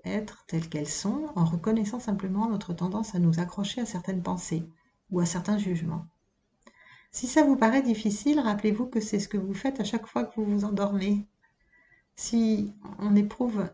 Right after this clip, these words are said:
de la difficulté à s'endormir, c'est souvent qu'on tente de se forcer, et là ça empire les choses.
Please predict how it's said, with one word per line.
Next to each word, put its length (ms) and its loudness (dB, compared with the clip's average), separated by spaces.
de 140 2
la 140 2
difficulté 760 0
à 100 -2
s'endormir, 800 0
c'est 280 -4
souvent 340 0
qu'on 220 0
tente 320 2
de 100 0
se 220 -6
forcer, 720 -4
et 80 0
là 160 2
ça 160 -4
empire 420 2
les 120 0
choses. 420 -6